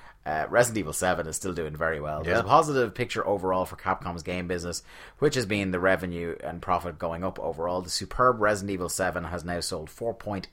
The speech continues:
Speaker 1: eight million units. Um, putting that in context,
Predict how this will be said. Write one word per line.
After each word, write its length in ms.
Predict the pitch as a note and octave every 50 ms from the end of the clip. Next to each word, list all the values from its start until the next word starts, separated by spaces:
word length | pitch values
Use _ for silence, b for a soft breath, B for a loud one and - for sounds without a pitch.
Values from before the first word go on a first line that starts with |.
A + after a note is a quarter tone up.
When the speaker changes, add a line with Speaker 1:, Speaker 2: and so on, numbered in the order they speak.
| -
Speaker 1:
eight 240 | - A2 A2 G#2+ G2+
million 400 | G2+ G2+ G2+ G2 F2+ F2+ F2 E2+
units. 600 | E2+ E2+ E2+ E2 D#2+ - - - - - - - B B B B B B B B B B B B - -
Um, 880 | D2 D2 D2 C#2+ C#2+ C#2+ C#2 C2+ C2+ C#2 C2+ C#2 C#2 C2+ C2+ C2+ - - b b b b b b - - - - - - - _ _ _ _ - - - - - - - - - - _ - - -
putting 260 | - A#2+ A#2 A2+ A2
that 160 | G#2+ G2+ D#2+
in 80 | F2 F#2+
context, 640 | - - - G#2+ G#2 - G#2+ F#2 F2 - - -